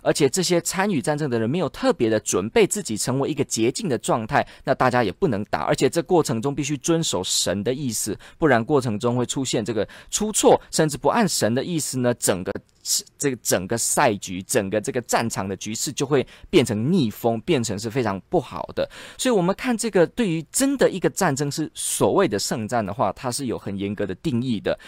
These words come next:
因为它必须要在有天主的指示之下，可不是一般的人可以随便去使用它的。所以呢，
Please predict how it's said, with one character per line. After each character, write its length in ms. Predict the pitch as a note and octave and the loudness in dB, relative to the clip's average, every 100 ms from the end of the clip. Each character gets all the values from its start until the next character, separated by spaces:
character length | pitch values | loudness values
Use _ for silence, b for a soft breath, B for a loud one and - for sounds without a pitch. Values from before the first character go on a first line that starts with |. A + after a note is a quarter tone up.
| B | B
因 120 | C3+ C3+ | -2 0
为 80 | |
它 160 | C3 B2+ | 0 -2
必 200 | - C3 | -2 -4
须 240 | - B2+ | -2 -2
要 180 | C3 G#2+ | 2 2
在 280 | - B2+ G2+ B B | 4 4 4 B B
有 160 | A2 | -2
天 220 | G#2 F3+ E3 | 0 0 0
主 120 | A#2 | 0
的 80 | G2 | -2
指 180 | - | -2
示 140 | G2+ B2+ | -6 -6
之 100 | B2 | -6
下， 160 | C#3 | -4
可 160 | A2+ B2 | -2 -2
不 120 | - | -2
是 100 | D3 | -4
一 140 | - A#3+ | -4 -2
般 220 | C#4 C#4+ | 0 2
的 140 | A#3 | 2
人 240 | G#2+ F#2+ F#2+ B | 4 2 0 B
可 140 | - A#2+ | 0 2
以 140 | A2 | 4
随 280 | - - A2+ | 0 0 2
便 220 | F3+ B2+ | 2 2
去 320 | - A#2+ G2 | 2 0 0
使 260 | - - G#2 | 0 0 2
用 240 | C#3+ G#2+ | 2 2
它 240 | A#2 A2 G2 | 0 0 0
的。 160 | F2+ B B | 0 B B
所 160 | - C4+ | -2 0
以 80 | B3 | 4
呢， 180 | G3 | 4